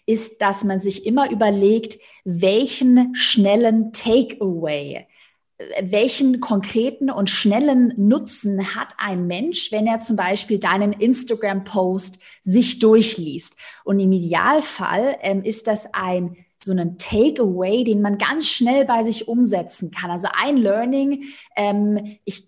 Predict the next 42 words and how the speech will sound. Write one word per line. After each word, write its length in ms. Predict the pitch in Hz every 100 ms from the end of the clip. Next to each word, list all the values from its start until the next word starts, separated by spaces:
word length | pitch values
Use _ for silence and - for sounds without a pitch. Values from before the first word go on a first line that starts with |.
| _
kann 220 | - 233
jetzt 180 | 247 226
sagen, 480 | 202 214 240 247 214
nutze 400 | 254 254 - 254
immer 320 | 214 226 226
zehn 400 | 226 - 214 233
Hashtags 640 | 208 196 190 - 214 -
in 100 | 202
deinen 320 | 180 180 170 175
Bildern, 580 | 277 285 247 240 240
nur 120 | 185 170
mal 140 | 156
als 140 | 165 -
Beispiel. 480 | 160 240 - 233
Und 120 | 190 196
das 160 | 214
ist, 260 | 240 - - - -
was 180 | 202 -
du 80 |
jetzt 380 | 208 208 - -
sofort 340 | 285 - 240 247
machen 240 | 226 190
kannst. 200 | 190 175
Du 40 | 190
kannst 280 | 202 190
jetzt 240 | 208 226 -
ein 80 | 196
Bild 240 | 254 277
posten 400 | - 254 254 -
und 160 | 208 - - _
zehn 640 | - 233 226 240 233 - -
Hashtags 640 | 190 - - 202 - -
verwenden. 680 | 190 175 170 208 196 185 220
Und 320 | 196 185 185
das 160 | 185
wäre 140 | 190 185
ein, 260 | 185 185 185
äh, 280 | 185 175 -
schneller, 680 | - 196 190 185 180 175 - -
konkreter 760 | - 190 185 185 180 180 175 175 _ _ _
Takeaway. 680 | - 220 220 190 165 160 165
Und 320 | - 170 165